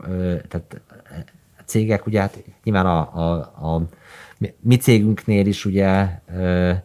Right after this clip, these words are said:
hát e-, ez, ez egyik legnagyobb hiány, hiányvonal, de, de a, de a többi, többi helyen is, ö, nagyon-nagyon keresik a, a, azokat az embereket, ugye, akiknek matematika háttere van. Egyébként po-, pont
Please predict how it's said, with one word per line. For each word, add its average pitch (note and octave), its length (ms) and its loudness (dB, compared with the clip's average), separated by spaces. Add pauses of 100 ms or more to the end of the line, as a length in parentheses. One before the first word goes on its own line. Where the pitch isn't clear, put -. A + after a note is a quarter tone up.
(1000)
hát - 160 -6
e-, F2+ 200 -2 (260)
ez, G2 160 -6
ez F#2+ 240 -2
egyik F2 200 0
legnagyobb F2 420 0
hiány, F#2 500 -2
hiányvonal, F#2+ 640 0
de, G2 440 0 (100)
de G2 220 0
a, G2 480 2 (360)
de G2 140 -2
a F#2+ 60 0
többi, F2 420 -2
többi G#2 240 -2
helyen D#2+ 280 -4
is, - 320 -10
ö, D#2+ 360 -2 (540)
nagyon-nagyon E2+ 520 0
keresik D2+ 480 -10
a, D2+ 200 -4
a, D2 260 -10 (120)
azokat E2 300 -10
az D2+ 100 -8
embereket, D2+ 480 -6
ugye, D2+ 140 -12
akiknek D2+ 400 -16
matematika C#2 720 -12 (160)
háttere F#2 360 -2
van. A#2+ 100 4
Egyébként A#2+ 300 0
po-, - 280 -4
pont B2+ 320 2